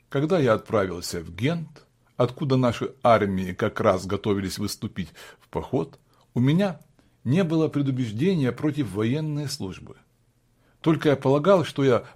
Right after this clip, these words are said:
поднялся уже выше этого и должен стремиться к иной жизни, ибо, по моему мнению, в поход может отправляться только тот, кому нельзя оставаться у себя на родине.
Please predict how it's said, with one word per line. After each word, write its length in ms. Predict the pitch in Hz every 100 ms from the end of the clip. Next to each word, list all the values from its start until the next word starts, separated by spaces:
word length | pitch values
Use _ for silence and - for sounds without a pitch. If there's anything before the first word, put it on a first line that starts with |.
| -
поднялся 680 | 113 104 120 175 160 143
уже 160 | 135 143
выше 400 | 127 185 - 98
этого 280 | 95 87 92
и 80 |
должен 360 | 95 110 151 156
стремиться 720 | - 104 104 131 - - 131
к 160 | 131 160
иной 280 | 165 117
жизни, 520 | 82 78 73 - - - _ -
ибо, 380 | 185 - - - _ _ _ -
по 100 | 113
моему 420 | 117 117 110 101
мнению, 640 | 80 85 151 202 98 64 - _ _
в 80 |
поход 400 | - 110 - 196
может 320 | 139 127 135 -
отправляться 680 | 101 - 98 110 170 - 92
только 360 | 127 104 -
тот, 320 | - 170 170 - _ - -
кому 240 | 131 123
нельзя 420 | 110 101 87 127 156
оставаться 800 | 123 104 107 90 110 - -
у 60 | 127
себя 260 | - 107 123
на 120 | 160
родине. 440 | 165 78 71 -